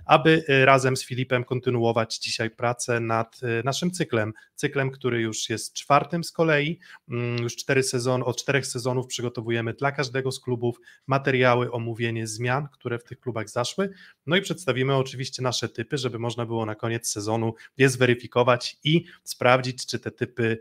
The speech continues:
miały jakikolwiek sens. Zazwyczaj mają sens, więc słuchajcie nas,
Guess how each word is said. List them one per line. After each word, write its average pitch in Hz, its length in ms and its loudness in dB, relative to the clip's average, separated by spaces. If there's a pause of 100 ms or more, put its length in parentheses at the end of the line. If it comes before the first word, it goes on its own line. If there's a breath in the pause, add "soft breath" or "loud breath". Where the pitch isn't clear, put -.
(220 soft breath)
miały 139 280 8
jakikolwiek 123 580 2
sens. 143 360 0
Zazwyczaj 113 500 -4
mają 143 320 2
sens, 123 360 -2
więc 110 340 -6 (180 soft breath)
słuchajcie 127 460 0
nas, 113 320 -4